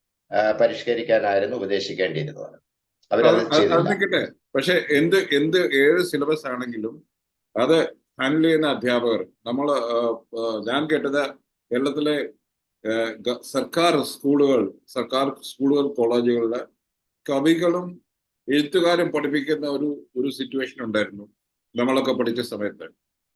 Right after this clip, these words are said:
Speaker 2: അത് മാറി. പിന്നെ അത്, അതേസമയം പ്രൈവറ്റ് സ്കൂളുകളില്, പ്രൈവറ്റ് സ്കൂളുകളിലും കോളേജുകളിലും ആരെയും എവിടെയും ചെയ്യാം. പക്ഷെ അവർക്കെല്ലാം സാലറി കൊടുത്തിരുന്നത് സർക്കാരാണ്.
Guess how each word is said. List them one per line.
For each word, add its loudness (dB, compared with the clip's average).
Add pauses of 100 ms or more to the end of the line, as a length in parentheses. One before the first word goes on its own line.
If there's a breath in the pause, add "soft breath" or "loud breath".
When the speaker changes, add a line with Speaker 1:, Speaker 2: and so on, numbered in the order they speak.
(100)
Speaker 2:
അത് 2
മാറി. 2 (640)
പിന്നെ 0
അത്, 0
അതേസമയം 0
പ്രൈവറ്റ് 0
സ്കൂളുകളില്, 0 (260)
പ്രൈവറ്റ് -2
സ്കൂളുകളിലും -2
കോളേജുകളിലും -4 (280)
ആരെയും -2 (160)
എവിടെയും 2
ചെയ്യാം. -2
പക്ഷെ -6
അവർക്കെല്ലാം -4
സാലറി -2
കൊടുത്തിരുന്നത് -4
സർക്കാരാണ്. -4